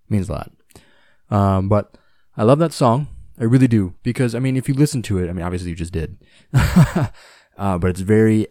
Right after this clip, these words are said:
atmospheric, very progressive. I mean, obviously progressive. And it's instrumental, and there's a lot of tapping, and there's a lot of just ins-, for me anyway, I'm not a musician.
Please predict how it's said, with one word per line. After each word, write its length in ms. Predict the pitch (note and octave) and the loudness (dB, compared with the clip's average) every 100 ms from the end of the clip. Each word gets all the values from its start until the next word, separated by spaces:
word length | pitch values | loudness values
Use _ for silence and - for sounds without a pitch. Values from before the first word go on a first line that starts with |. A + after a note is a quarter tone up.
| - | -8
atmospheric, 760 | F#2 G2 - - G2 F2 E2+ | -8 -8 -8 -4 -2 -2 -6
very 580 | F2 F#2+ F#2+ G2 G2 F#2 _ _ _ _ _ _ _ | -6 -2 0 0 -2 -4 _ _ _ _ _ _ _
progressive. 640 | - F#2+ G2+ A2+ D#2+ - - | -8 -4 -2 -4 -8 -16 -16
I 60 | F#2+ | -10
mean, 200 | F2 E2 - | -8 -10 -12
obviously 580 | E2 F2+ D#2+ - - D#2 | -8 -8 -8 -12 -10 -10
progressive. 540 | - - C#2+ C#2 C2 - _ _ _ _ _ | -8 -6 -8 -8 -14 -18 _ _ _ _ _
And 280 | - F#2 F2 | -6 -2 -2
it's 120 | E2 | -4
instrumental, 680 | G#2 G#2 G#2+ G#2 G2+ G2+ G2+ | -8 -6 -2 0 2 2 0
and 100 | F#2+ | -2
there's 160 | D#2+ - | -4 -8
a 60 | |
lot 180 | D#2+ F#2+ | -6 -4
of 80 | E2+ | -4
tapping, 600 | - G#2+ G#2+ A2 G#2+ G#2 | -2 -2 2 2 2 -2
and 100 | F#2 | -6
there's 140 | D#2 F2 | -8 -6
a 80 | |
lot 180 | E2 G#2 | -4 -2
of 180 | D#2 D#2+ - _ | -2 -6 -12 _
just 200 | - G#2+ | -12 -8
ins-, 260 | G#2+ G2 - G#2+ | -6 -6 -6 -8
for 160 | - | -4
me 260 | G#2+ B2+ G#2+ | -2 0 -2
anyway, 380 | C#2+ D2 C2 B1+ | -4 -10 -10 -10
I'm 80 | F#2+ | -8
not 140 | F#2+ | -8
a 60 | F#2 | -8
musician. 480 | F2+ F2 - C#2+ | -6 -8 -8 -16